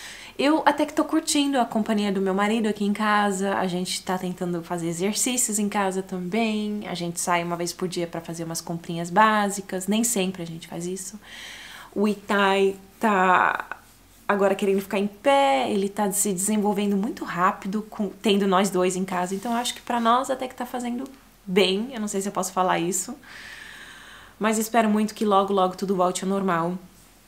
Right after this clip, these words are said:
E também quero perguntar pra vocês, é, se cuidarem. Se cuidem bastante, gente. É, vó,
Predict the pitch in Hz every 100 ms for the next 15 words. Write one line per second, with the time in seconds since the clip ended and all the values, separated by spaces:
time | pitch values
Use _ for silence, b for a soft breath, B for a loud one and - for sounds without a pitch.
0 | - - - - 190 190 180 180 185 175
1 | 175 180 180 180 185 180 185 - 214 208
2 | 202 - - - 190 185 180 175 180 202
3 | - 220 190 170 196 196 208 - - -
4 | _ - - - 202 - - 220 208 202
5 | 202 202 208 190 190 185 185 180 190 -
6 | 214 - 185 185 185 196 190 196 - -
7 | _ _ _ - - 185 196 196